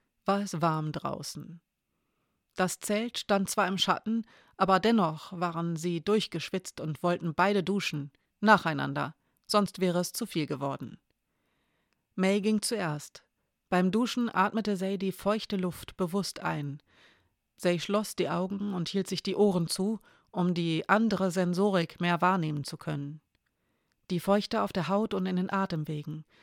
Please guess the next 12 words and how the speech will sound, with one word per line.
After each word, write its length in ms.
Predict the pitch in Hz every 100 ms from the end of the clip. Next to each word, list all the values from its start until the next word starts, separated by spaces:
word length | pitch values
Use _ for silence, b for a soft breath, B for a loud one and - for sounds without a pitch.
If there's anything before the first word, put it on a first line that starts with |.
| b b -
das 200 | 160 -
Prasseln 580 | - 185 - 214 214 208
auf 300 | 175 156 -
ihrem 240 | 165 175
Körper. 480 | - 180 - 143 143 _ _ _ _ _ _ _ _
Zay 260 | 165 196 185
hörte 340 | 214 247 226
dabei 480 | 185 170 170 165 160
auf 220 | 165 160
die 220 | - 170
hohen 280 | 151 226 226
Frequenzen, 800 | - 202 - 208 202 202 165 156